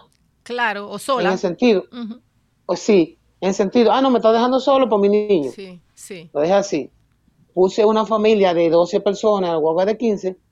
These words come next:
Speaker 2: y el niño se puso conmigo al, en la primera fila.
Speaker 1: Ok.
Speaker 2: El, el, el, el asiento, yo lo, el, la silla,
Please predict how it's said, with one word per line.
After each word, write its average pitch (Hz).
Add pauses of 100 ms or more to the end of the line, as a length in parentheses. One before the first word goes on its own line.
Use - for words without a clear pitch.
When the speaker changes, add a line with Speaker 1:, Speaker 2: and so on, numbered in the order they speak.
(420)
Speaker 2:
y 185
el 190
niño 226 (640)
se 185
puso 226 (400)
conmigo 208
al, 170
en 175
la 170
primera 196
fila. 123 (520)
Speaker 1:
Ok. 202 (720)
Speaker 2:
El, 160
el, 175
el, 180 (200)
el 180
asiento, 247 (720)
yo 170
lo, 220 (320)
el, 170
la 175
silla, 214